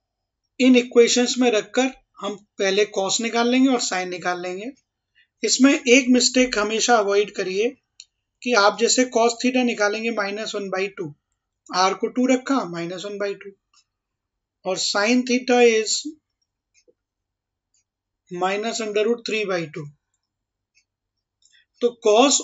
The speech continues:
और sin दोनों लिखने हैं। अगर हम एक ही लिखेंगे ना, तो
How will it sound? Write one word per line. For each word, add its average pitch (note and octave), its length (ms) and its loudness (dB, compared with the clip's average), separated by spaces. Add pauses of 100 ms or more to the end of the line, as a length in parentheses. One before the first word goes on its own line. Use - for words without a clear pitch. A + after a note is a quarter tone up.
और A#3+ 200 6
sin G#3+ 420 0
दोनों A#3+ 300 6
लिखने F#3+ 360 0
हैं। D#3 140 -14 (600)
अगर A#3 240 6
हम C#4 160 6
एक G#3 240 2
ही C#4 100 8
लिखेंगे A#3+ 480 2
ना, G3 140 -4 (180)
तो A#3 60 -2